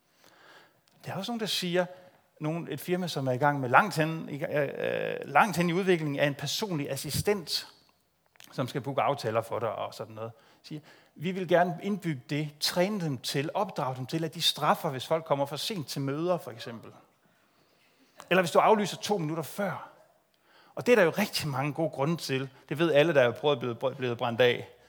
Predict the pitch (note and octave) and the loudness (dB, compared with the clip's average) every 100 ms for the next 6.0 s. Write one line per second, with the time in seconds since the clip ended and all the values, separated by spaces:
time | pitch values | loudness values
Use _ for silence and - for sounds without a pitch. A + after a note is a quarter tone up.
0 | _ B2 B2+ - D#3 F#3 - C#3 - A3 | _ -6 -6 -4 -4 -4 -4 -6 -4 -6
1 | E3+ - _ _ _ _ _ _ _ _ | -8 -14 _ _ _ _ _ _ _ _
2 | _ _ _ _ _ _ _ F3+ F#3+ A3 | _ _ _ _ _ _ _ -2 0 0
3 | G#3+ G#3+ - F3 C4 - A#3 D#3 D#3+ E3 | -2 -4 0 2 2 4 4 4 2 0
4 | - - _ _ _ _ _ _ _ _ | -6 -20 _ _ _ _ _ _ _ _
5 | _ _ _ _ - - G3 A#3+ - | _ _ _ _ -20 -2 2 2 4